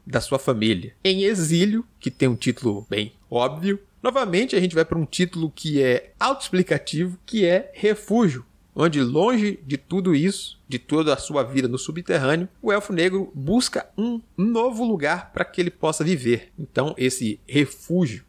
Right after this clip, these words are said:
obviamente aí, essa sinopse bem restritinha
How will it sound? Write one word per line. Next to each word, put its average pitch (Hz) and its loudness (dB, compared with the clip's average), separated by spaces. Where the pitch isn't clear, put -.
obviamente 127 0
aí, 110 2
essa 131 0
sinopse 131 -2
bem 180 2
restritinha 143 0